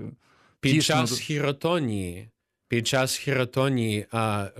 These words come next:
Speaker 1: кожний єпископ, е, мусів робити присягу, присягу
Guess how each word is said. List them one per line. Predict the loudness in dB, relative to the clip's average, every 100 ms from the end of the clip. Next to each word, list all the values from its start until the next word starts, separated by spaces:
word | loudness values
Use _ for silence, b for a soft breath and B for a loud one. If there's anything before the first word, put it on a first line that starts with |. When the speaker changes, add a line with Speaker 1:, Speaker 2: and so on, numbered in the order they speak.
| -6
Speaker 1:
кожний | 0 0 2 0
єпископ, | 0 0 -2 -2 -2 -4 -4 -2
е, | 0
мусів | 2 0 0 0 0 0
робити | 0 0 0 0 -4
присягу, | 0 0 0 -2 -4 -8 -16 -8
присягу | -2 0 0 -4 -4 -6 -6